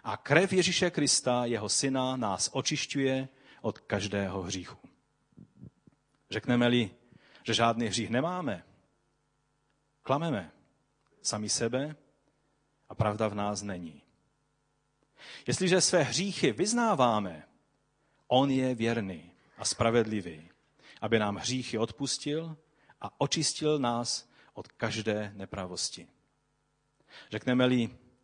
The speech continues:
že jsme nezhřešili, děláme z něj, to znamená z Boha, lháře a jeho slovo v nás není. Moje dítky, toto vám píši, abyste nezhřešili. A jestliže by někdo zhřešil,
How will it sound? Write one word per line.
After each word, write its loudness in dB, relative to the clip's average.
že -4
jsme -2
nezhřešili, -2
děláme 0
z -6
něj, -2
to -12
znamená -4
z -4
Boha, -8
lháře -6
a -12
jeho -6
slovo -2
v -18
nás -6
není. -10
Moje 2
dítky, 0
toto 6
vám 6
píši, 2
abyste 2
nezhřešili. -4
A -4
jestliže 4
by 4
někdo 2
zhřešil, -2